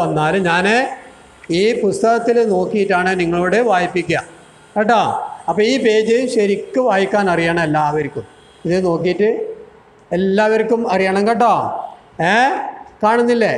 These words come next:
എല്ലാവരും ഇത് നോക്കിയിട്ട് ഈ page നോക്കിയിട്ട് വായിച്ചിട്ട് പഠിക്കണം കേട്ടോ. ഞാനിവിടെ വായിപ്പിക്കുക. ആ, ഓരോരുത്തരും വന്നിട്ട് എനിക്ക് വായിച്ച് തരേണ്ടി വരും. എല്ലാവരും ഉഷാറായിട്ട് പഠിക്കുക കേട്ടോ. അതേപോലെ തന്നെ ഈ വാക്കുകൾ ഞാൻ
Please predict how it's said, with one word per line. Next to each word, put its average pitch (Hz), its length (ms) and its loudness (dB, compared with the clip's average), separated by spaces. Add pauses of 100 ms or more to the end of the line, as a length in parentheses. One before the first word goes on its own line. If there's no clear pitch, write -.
(120)
എല്ലാവരും 226 760 2 (680)
ഇത് 190 100 2 (100)
നോക്കിയിട്ട് 190 440 0
ഈ - 20 -2 (100)
page 185 260 0 (100)
നോക്കിയിട്ട് 165 440 0 (800)
വായിച്ചിട്ട് 165 500 -2
പഠിക്കണം 170 360 -2 (140)
കേട്ടോ. 233 260 2 (260)
ഞാനിവിടെ 220 360 2 (100)
വായിപ്പിക്കുക. 233 460 0 (600)
ആ, - 20 2 (220)
ഓരോരുത്തരും 208 520 0
വന്നിട്ട് 220 260 0
എനിക്ക് 220 220 0
വായിച്ച് 202 320 0
തരേണ്ടി 190 300 -2
വരും. 196 200 0 (760)
എല്ലാവരും 190 380 2
ഉഷാറായിട്ട് 208 500 2
പഠിക്കുക 220 300 0
കേട്ടോ. 233 240 2 (840)
അതേപോലെ 233 420 2 (100)
തന്നെ 214 260 0 (600)
ഈ - 20 4 (140)
വാക്കുകൾ 220 440 2 (120)
ഞാൻ 220 140 2